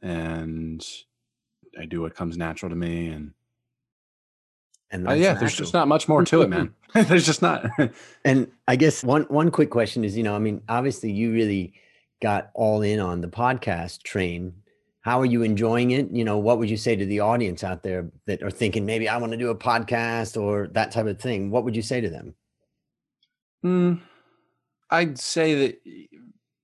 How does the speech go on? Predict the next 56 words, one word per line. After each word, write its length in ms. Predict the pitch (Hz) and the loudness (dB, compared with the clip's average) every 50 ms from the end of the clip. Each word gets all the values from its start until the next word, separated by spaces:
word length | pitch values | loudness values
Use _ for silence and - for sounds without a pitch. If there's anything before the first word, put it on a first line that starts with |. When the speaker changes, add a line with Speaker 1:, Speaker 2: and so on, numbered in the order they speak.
| _ _ _ _ _ _ | _ _ _ _ _ _
Speaker 1:
first 300 | - 143 143 - - - | -6 -6 -6 -4 -4 -4
you 60 | 139 | -4
have 80 | 123 - | -2 -2
to 280 | 131 113 107 101 - - | -2 -2 -2 -2 -4 -6
enjoy 340 | 104 85 85 107 107 113 101 | -10 -8 -2 0 0 2 2
it. 60 | 90 | 0
I 60 | 85 90 | -2 -4
mean, 120 | 90 90 | -6 -6
if 120 | 87 - | -6 -6
you're 80 | 98 95 | -6 -2
gonna 240 | 104 101 92 85 - _ | -2 -2 -2 -4 -6 _
do 180 | - 104 104 98 | -2 0 0 0
it 80 | 92 | 0
as 100 | 95 87 | -2 -4
a 80 | 90 90 | -4 -4
way 160 | 90 95 95 | -4 -2 -2
to 160 | 92 87 87 - - - - _ _ _ _ _ _ _ _ _ _ _ _ _ _ _ _ _ _ _ _ _ _ _ _ | -2 -4 -6 -10 -16 -20 -20 _ _ _ _ _ _ _ _ _ _ _ _ _ _ _ _ _ _ _ _ _ _ _ _
make 200 | - 113 - - | -4 -4 -2 0
money 500 | 101 104 107 107 107 104 104 104 101 95 | 0 2 2 4 4 4 4 2 2 2
or, 500 | 87 87 87 85 85 85 82 80 - - _ _ 110 - _ _ _ _ _ _ _ _ | 2 0 0 0 0 -2 -4 -6 -8 -14 _ _ -20 -20 _ _ _ _ _ _ _ _
uh, 140 | - 95 90 - - | -6 -6 -6 -6 -6
solely 480 | - - - 110 107 113 110 107 101 95 | -6 -2 2 4 4 4 4 4 4 4
as 140 | 95 87 | 2 2
a 40 | 90 | 0
way 120 | 92 92 87 | 0 0 0
to 80 | 85 | 0
make 200 | 87 87 85 - | -2 -4 -2 0
money, 440 | 104 107 107 104 101 101 98 95 92 | 2 2 4 4 2 2 2 0 0
you 120 | 87 87 | -2 -2
think 160 | 85 - 92 87 | -4 -4 -6 -6
it's 100 | 82 - | -4 -4
a, 140 | 92 85 82 - - | -6 -6 -6 -8 -12
you 80 | - 90 | -10 -8
know, 120 | 85 82 | -6 -6
it's 120 | 82 - - | -6 -6 -6
a 80 | 87 | -4
hot 240 | 80 92 95 92 - | 0 2 2 2 2
new 160 | 95 90 87 | 0 -2 -4
thing, 400 | 82 - 101 101 98 98 95 92 | -2 -2 0 0 2 2 0 0
or 80 | 85 82 | 0 0
you're 160 | 85 85 87 | 0 -2 -2
just 160 | 92 98 - | -2 -4 -2
doing 160 | - 98 95 | 0 0 0
it 80 | 90 87 | 0 -2
because 240 | 107 - - 92 87 | -4 -6 -6 -2 -2
other 220 | 90 92 101 98 | 0 0 0 0
people 260 | - 104 98 104 104 | 0 -2 -2 0 0
are 80 | 95 92 | 0 0
doing 260 | 90 92 95 95 92 | 0 0 0 0 0
it 140 | 92 92 - | 0 -2 -2
and 140 | 98 85 85 | -4 -2 -2
you 100 | 90 87 | -2 -2
think 240 | - 107 92 85 - | -2 -4 -4 -4 -6
you 60 | 87 | -6
should 320 | - - 90 87 85 - | -6 -2 -2 -2 -4 -4
too, 580 | - - - 131 127 123 120 120 117 110 107 | -6 -2 2 2 4 4 4 4 2 2 0